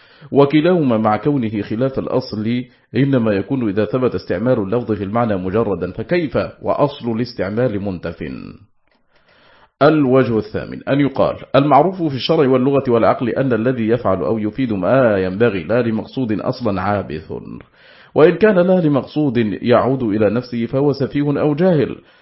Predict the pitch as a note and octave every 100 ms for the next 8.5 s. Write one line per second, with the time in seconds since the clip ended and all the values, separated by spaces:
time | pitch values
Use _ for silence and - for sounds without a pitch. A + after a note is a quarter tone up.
0 | _ - A#2 A2 A#2 A#2 G#2 A2+ F#2+ G2
1 | A#2 G#2 - F#2+ A#2+ A#2 F#2 G2 C#3+ D3+
2 | E3+ - _ _ A#2+ C3 C3+ C3+ A#2+ D3+
3 | - A2+ G#2+ B2 B2+ G#2+ A#2+ A#2+ G#2 G2
4 | A#2+ A2+ E2 G2+ A#2+ A2 G#2 B2+ A#2 A2
5 | A2+ - B2+ G2+ A2 G#2+ A#2 G2 G#2 A2+
6 | E2+ A2+ B2 A#2 A#2 A2 - - - -
7 | - C3 D3 C3+ B2+ A#2+ A#2 A2 G2+ A#2
8 | C3+ B2+ A2+ A2 G#2